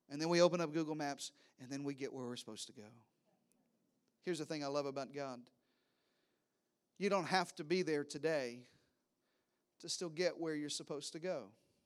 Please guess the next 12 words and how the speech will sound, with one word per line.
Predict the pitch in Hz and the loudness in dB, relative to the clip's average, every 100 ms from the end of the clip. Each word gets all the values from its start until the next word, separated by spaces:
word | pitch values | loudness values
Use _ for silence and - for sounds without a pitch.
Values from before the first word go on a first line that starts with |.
| _ _ _ _ _ _ _ _ _ _ - | _ _ _ _ _ _ _ _ _ _ 0
You | 277 | 2
can | 254 226 | 4 6
get | 240 | 6
to | - | 8
Austin | 180 214 214 185 170 | 8 8 8 0 2
going | 190 180 | 4 4
through | - 156 | 2 -6
Houston. | 175 214 - 170 180 - _ _ _ _ _ _ _ | -4 -4 -4 -8 -14 -18 _ _ _ _ _ _ _
It's | - | -14
not | - 175 | -4 -4
the | 151 | 2
quickest. | 208 190 160 165 - | 4 4 2 -4 -4